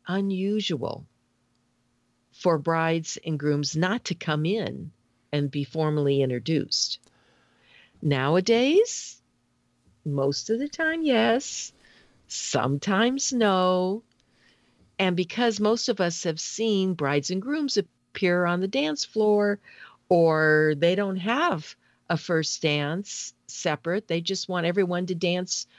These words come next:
with them. What I'm really saying is, as time goes by, it seems that most of the honor traditions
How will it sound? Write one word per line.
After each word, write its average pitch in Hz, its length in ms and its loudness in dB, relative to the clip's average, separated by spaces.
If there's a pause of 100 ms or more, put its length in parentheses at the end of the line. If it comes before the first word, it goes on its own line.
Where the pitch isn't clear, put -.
(220)
with 180 280 2
them. 190 440 2 (1500)
What 247 180 4
I'm 240 180 4
really 277 280 0
saying 220 480 2
is, 143 440 0 (440)
as 190 280 0
time 262 340 -6
goes 208 320 -2
by, 147 560 -6 (260)
it 165 180 -2
seems 165 800 0 (420)
that 147 520 0 (420)
most 202 380 2
of 170 120 -2
the 160 180 -2 (100)
honor 202 340 0
traditions 160 880 -4